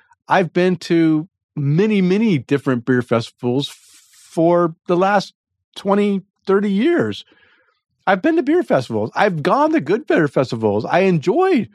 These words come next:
good beer festivals. I'm just saying that, you know, my comments are based off of what my opinion on what has changed over the years, why people may not want to attend them. Okay, continue on to number two.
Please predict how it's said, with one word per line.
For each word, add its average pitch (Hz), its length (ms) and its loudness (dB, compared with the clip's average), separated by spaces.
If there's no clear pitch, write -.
good 143 200 0
beer 143 180 0
festivals. 110 580 -2
I'm 190 140 2
just 254 160 0
saying 143 360 2
that, 151 160 -2
you 185 100 2
know, 120 60 2
my 143 160 2
comments 170 420 0
are 135 60 2
based 123 380 -2
off 117 260 0
of 107 320 -4
what 120 200 0
my 147 340 0
opinion 127 540 -2
on 110 220 -4
what 139 200 -2
has 120 180 -6
changed 139 840 -2
over 117 240 0
the 104 120 -2
years, 110 520 -2
why 113 240 0
people 120 340 -4
may 123 220 0
not 123 240 -2
want 120 320 -4
to 110 420 0
attend 90 360 -6
them. - 100 -20
Okay, 127 260 0
continue 180 360 -2
on 156 140 2
to 120 120 2
number 117 240 -2
two. 123 420 -2